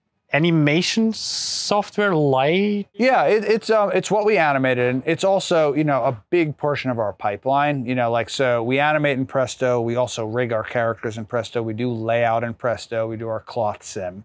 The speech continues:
Speaker 1: And the real-time aspect one, one was one of the big strengths of
Speaker 2: Yeah,
Speaker 1: Presto.
Speaker 2: so Presto is, um, one of the key features is, is execution engine.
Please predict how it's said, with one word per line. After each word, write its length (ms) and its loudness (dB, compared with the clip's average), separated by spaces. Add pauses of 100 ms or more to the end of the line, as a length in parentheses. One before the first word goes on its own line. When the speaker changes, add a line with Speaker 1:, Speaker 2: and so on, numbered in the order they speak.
(140)
Speaker 1:
And 100 0
the 80 4
real-time 480 2
aspect 380 0
one, 180 0
one 280 2
was 200 0
one 160 0
of 120 -4
the 80 -6
big 180 -2
strengths 380 -2
of 60 2
Speaker 2:
Yeah, 140 6
Speaker 1:
Presto. 200 2
Speaker 2:
so 80 0
Presto 400 2
is, 340 0
um, 460 0 (300)
one 260 0
of 80 2
the 80 0
key 240 0
features 420 0
is, 140 -4
is 240 -6
execution 720 -4
engine. 400 0